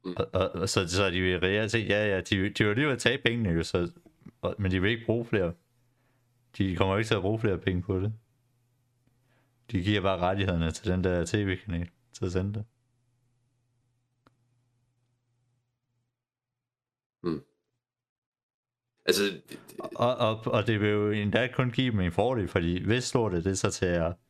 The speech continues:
Speaker 2: nu med sociale medier og sådan noget, så hvis der vil være en eller anden god episode af, fra, altså en episode fra en serie, hvor folk, "Øj, det der, det, det var da en mega fed en, kan vi ikke få flere af det?" Så er der lige pludselig en, øh, efterspørgsel for det, og så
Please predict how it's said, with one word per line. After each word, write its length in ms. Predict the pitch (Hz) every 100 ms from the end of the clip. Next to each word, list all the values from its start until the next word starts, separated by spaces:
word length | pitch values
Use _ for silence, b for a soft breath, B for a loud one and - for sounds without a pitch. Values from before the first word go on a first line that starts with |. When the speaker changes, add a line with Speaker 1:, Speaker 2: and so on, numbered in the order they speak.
| _ _ _ _ _
Speaker 2:
nu 280 | - 104 104
med 280 | 90 87 85
sociale 440 | 92 85 107 101
medier 280 | 117 113 92
og 80 | 90
sådan 140 | 101
noget, 160 | 95 87 - _
så 200 | - 92
hvis 200 | 87 85
der 100 | 95
vil 180 | 87 87
være 180 | 107
en 60 | 113
eller 140 | 107
anden 120 | 101 101
god 260 | 113 104
episode 580 | 82 90 85 104 117 95
af, 240 | 85 85 85 _ b b b b b
fra, 220 | - 92 95 95 -
altså 320 | 104 90 98
en 240 | 107 107
episode 420 | 82 87 82 101
fra 120 | 104 101
en 120 | 92
serie, 220 | 107 104
hvor 120 | 82
folk, 220 | 73 101 -
"Øj, 260 | 143 156 85 _ _ -
det 220 | 117 113
der, 80 | 117
det, 480 | 113 110 101 92 90
det 60 |
var 140 | 107 101
da 120 | 90
en 100 | 90
mega 300 | 110 120 110
fed 240 | - 117
en, 100 | 110
kan 120 | 98
vi 40 | 95
ikke 100 | 113
få 120 | -
flere 220 | - 117
af 60 | 107
det?" 160 | 107 123 _ _ _ _ _ _ _ _ _ _ _ _ _ _ _ _ _ _ -
Så 120 | 107
er 40 |
der 80 | 101
lige 140 | 101
pludselig 420 | 104 117 110 95 87
en, 100 | 85
øh, 320 | 87 82 85
efterspørgsel 680 | 107 113 92 - 82 82 85
for 160 | 95
det, 120 | 104
og 60 | 98
så 140 | 95